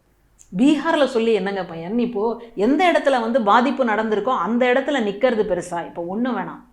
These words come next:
கள்ளக்குறிச்சியில கள்ளச்சாராய விவகாரத்துல நிறைய பேர் இறந்துட்டாங்க. எத்தனை பேர்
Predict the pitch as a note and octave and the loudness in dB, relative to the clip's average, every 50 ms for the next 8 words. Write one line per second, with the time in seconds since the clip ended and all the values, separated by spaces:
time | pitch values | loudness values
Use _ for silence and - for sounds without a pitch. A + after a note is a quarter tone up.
0 | _ _ _ _ _ _ _ _ _ _ F#3 G3 B3 C#4 D4+ D4 C#4+ B3 G3+ G3 | _ _ _ _ _ _ _ _ _ _ -2 0 2 2 2 2 2 0 -2 -2
1 | - F#3 F3 F#3 G#3+ - - F#3 F#3 A3 B3+ B3 B3 A#3 G#3+ G3+ F#3 F3+ E3+ E3+ | -4 -6 -6 -6 -6 -6 -4 -4 -2 -2 -2 -2 -2 -4 -2 -2 -4 -4 -4 -6
2 | E3+ E3+ F3 F3 E3+ E3+ - - G3+ A#3+ A#3+ F#3 F3 F#3 A3 B3 B3 A#3+ - G#3+ | -6 -4 -4 -4 -6 -6 -8 -8 -10 -8 -6 -6 -4 -2 0 0 0 -2 -2 -4
3 | A3+ A#3+ G3 E3 F#3 F#3+ G3 G3+ F#3+ F#3 D#3+ D3+ D3 - _ _ _ _ _ _ | -4 -4 -6 -6 -6 -6 -6 -6 -6 -6 -10 -12 -16 -20 _ _ _ _ _ _
4 | _ _ _ _ _ _ - F#3+ G3+ G3 F#3 - - - F#4 F#4+ F4+ D4 A3 - | _ _ _ _ _ _ -4 -4 -4 -4 -4 -12 -8 -4 -2 -2 0 -2 2 2
5 | A3+ A3 - E3 - - - | 2 2 2 0 -6 -10 -16